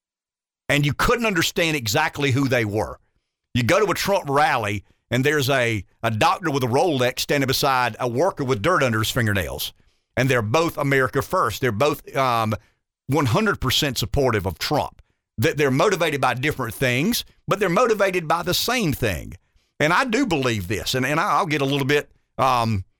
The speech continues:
<laughs> clichéic and preachy here for a second. Um, Bolduc, Lake, Masters, Walker, Vance, Oz, um, Zeldin. I mean, if these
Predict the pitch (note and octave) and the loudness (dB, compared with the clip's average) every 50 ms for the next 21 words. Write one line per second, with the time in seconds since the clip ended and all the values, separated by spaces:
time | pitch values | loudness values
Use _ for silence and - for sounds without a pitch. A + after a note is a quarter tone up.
0 | _ _ _ _ _ - - - - D#3 - - - D#3 C#3 - - - E3+ D#3+ | _ _ _ _ _ -10 -10 -8 -8 -6 -4 -2 -2 0 0 0 0 0 0 0
1 | D#3+ D3+ D#3+ D#3+ - D#3 C#3+ B2+ - - G3+ A#3+ A3 - - G#2+ F#2 - - _ | 0 0 -2 -2 -2 -2 -4 -2 0 0 0 0 0 -2 -4 -4 -6 -8 -10 _
2 | _ _ _ C#3 D3+ D3 - C3 B2 A#2+ A2 - - C3 A#2+ A2 - B2 A#2 A#2 | _ _ _ 0 0 0 0 0 0 0 0 0 0 0 0 0 0 0 0 0
3 | A2 G2+ - - _ _ _ - A#2+ B2+ B2+ A#2+ A2+ A2 G#2 G2+ F#2+ F#2 - _ | 0 -2 -4 -10 _ _ _ -2 0 2 2 2 2 0 0 -2 -2 -4 -6 _
4 | _ _ G#2+ F#2+ F2+ D3+ E3 F3+ E3+ D#3 E3 E3+ E3+ - - B2+ B2 B2+ C#3+ D3 | _ _ -6 -2 0 2 2 2 2 2 0 0 0 -2 -4 -4 0 0 2 2
5 | D#3 D#3 - _ - A2+ A#2 B2+ C#3 D3+ D3+ - - D#3+ D3+ C3 G2 G2+ G#2+ B2 | 0 -2 -4 _ -4 -2 0 0 0 0 -2 -2 -2 -2 -2 -2 -2 -2 0 2
6 | C#3+ D3+ D3 - D3 D3 D3 B2+ F#2+ A2+ B2+ C#3 C#3+ D3 D#3 - - - - G#2 | 2 2 0 0 -2 -2 -2 0 0 0 0 0 0 -2 -2 -4 -6 -6 -4 -2
7 | A#2 B2+ C3+ C#3 D3 D3 D3 D3 D3+ C#3+ - - _ _ _ _ _ _ - A2+ | 0 2 2 2 0 0 0 -2 -4 -6 -8 -12 _ _ _ _ _ _ -2 -2
8 | A#2 A2+ G#2+ G#2 G#2 G#2 F#2 G2 A#2 C#3 D3 E3+ E3+ D#3 D3 D#3 D3+ D3 D#3+ - | 0 0 0 0 -2 -2 -2 -2 0 0 2 2 0 0 0 0 -2 -2 -4 -6
9 | - _ _ _ _ _ - C#3 D3 C#3 C#3+ C#3+ F3+ G3+ - - D3 F#3 A3+ A3+ | -10 _ _ _ _ _ -2 0 0 0 0 0 0 -2 -2 -2 -2 -2 0 0
10 | G#3 - - - - | 0 0 -2 -2 -4